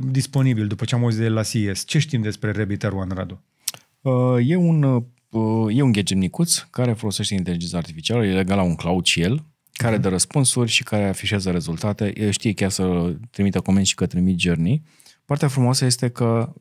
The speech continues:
Speaker 2: bine, nu e complex ca și, uh, specificație. Are un procesor Mediatek, un ecran de doi virgulă optzeci și opt de inci, uh, și o sută douăzeci și opt de giga de stocare și patru giga de ram. Pare a fi o chestie foarte simplă.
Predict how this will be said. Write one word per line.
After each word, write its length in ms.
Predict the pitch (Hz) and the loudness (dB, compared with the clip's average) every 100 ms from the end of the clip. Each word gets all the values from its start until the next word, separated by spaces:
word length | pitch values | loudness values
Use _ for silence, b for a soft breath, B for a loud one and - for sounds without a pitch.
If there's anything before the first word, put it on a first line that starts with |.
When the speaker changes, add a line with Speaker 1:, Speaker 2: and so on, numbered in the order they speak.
| - | -8
Speaker 2:
bine, 240 | 117 101 - | -2 -2 -2
nu 180 | 139 151 | 2 4
e 80 | 127 | 2
complex 560 | - 110 95 98 - | 2 0 2 0 2
ca 160 | - 92 | 2 0
și, 440 | - 98 87 87 | 0 0 2 2
uh, 160 | 87 87 | 2 0
specificație. 720 | 82 - 90 - 92 - - 107 | -2 -2 -4 -2 -2 -2 0 0
Are 80 | 101 | 2
un 100 | 95 | 0
procesor 360 | 87 170 95 | -2 -2 0
Mediatek, 480 | 90 87 87 139 120 | 2 2 2 0 0
un 60 | 107 | 0
ecran 260 | 92 107 | 2 0
de 80 | 98 | 2
doi 140 | 87 | 0
virgulă 220 | 90 87 90 | 0 0 0
optzeci 200 | 90 85 | 0 -2
și 100 | 90 | -2
opt 120 | 82 | 0
de 80 | 110 | 2
inci, 400 | 127 127 - - B B B B _ | 2 2 -2 -4 B B B B _
uh, 400 | - 101 104 101 | -4 0 2 2
și 260 | 101 - 123 | 2 2 2
o 60 | |
sută 140 | 110 107 | 2 2
douăzeci 320 | 104 98 98 | 2 2 0
și 120 | - | 0
opt 100 | 98 | 0
de 80 | 95 | 0
giga 260 | 101 95 | 0 0
de 80 | 92 | 0
stocare 480 | 87 90 98 117 110 | 0 -2 -2 0 0
și 180 | - - | 0 -2
patru 240 | 110 104 | -2 -2
giga 220 | 98 95 | 0 0
de 120 | 92 90 | 2 0
ram. 240 | 139 - | 0 -6
Pare 160 | - 135 | -2 0
a 20 | |
fi 120 | 127 | 2
o 40 | 135 | 0
chestie 280 | 123 123 117 | 2 0 0
foarte 240 | 120 117 | -2 2
simplă. 420 | 117 104 76 110 | 4 2 -2 -6